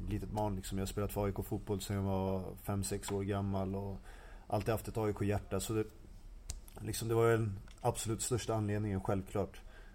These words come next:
Eh, sen är det ett så pass stort projekt och intressant projekt, så för mig var det egentligen en no-brainer, liksom. Alltså, det här var precis det Basket Sverige behövde, Basket Stockholm behövde. Jag vet att många tänker och tycker så och har väntat på det här.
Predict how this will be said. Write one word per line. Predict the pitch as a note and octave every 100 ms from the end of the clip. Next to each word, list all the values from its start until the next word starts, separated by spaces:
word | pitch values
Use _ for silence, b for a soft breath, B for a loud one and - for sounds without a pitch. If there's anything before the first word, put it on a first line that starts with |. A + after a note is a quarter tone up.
| b -
Eh, | - - G1+ - - G1+ - F2 - -
sen | A#2 A2+
är | B2
det |
ett | A#2
så | G#2
pass | - G#2 - -
stort | - - A#2+ -
projekt | A2+ G#2 A#2+ -
och | A2+
intressant | G2+ G2+ A#2+ A#2 -
projekt, | G2+ F#2+ F#2+
så | - G2+ F#2+ b b b b b b
för | -
mig | B2 C3
var | C3
det |
egentligen | B2 G#2+ A2+
en | A2
no-brainer, | A2 G2+ A2+ A2+ G2+
liksom. | F#2 - F#2+
Alltså, | G2+ A2+ A2 G2 b b b b b b -
det | B2
här |
var | B2
precis | B2+ - A2
det | A#2+
Basket | A#2 A2 G#2+
Sverige | A#2 A2
behövde, | G#2+ G#2 A2+ A2+
Basket | A2 G#2+ G2+
Stockholm | - A2 B2 A2
behövde. | G#2+ G#2 A2
Jag |
vet | G#2+ G#2
att | G#2
många | A2 A2+ G#2+ G#2+
tänker | - A2+ A2 A#2 G2+
och |
tycker | - A2 -
så | G#2 G#2+
och | G2
har |
väntat | F#2 G#2+ G2 A2+ -
på |
det | A2
här. | G2+ G#2 A2